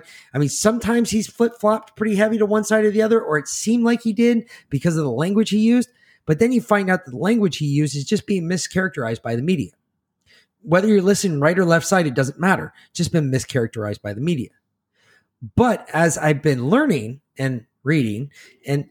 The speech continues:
some more investigative reporting from real news sources,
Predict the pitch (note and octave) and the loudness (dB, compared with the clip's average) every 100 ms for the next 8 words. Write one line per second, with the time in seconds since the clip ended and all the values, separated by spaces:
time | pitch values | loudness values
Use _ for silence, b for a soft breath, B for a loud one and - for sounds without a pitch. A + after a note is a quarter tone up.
0 | b b - - C#3+ D3 D#3+ D3 C3 E3+ | b b -12 -2 0 2 4 4 2 0
1 | - D3 C#3+ A#2 A#2+ - F#3+ E3 C3 C3 | -2 -2 0 0 -4 0 0 0 -2 -4
2 | A2 G#2 D#3+ C4 G#3+ B2+ - _ _ _ | -6 0 4 4 4 0 -8 _ _ _
3 | _ C3+ C3+ - A#2 G#2+ A2 C#3+ | _ 0 0 0 -6 -6 -8 -10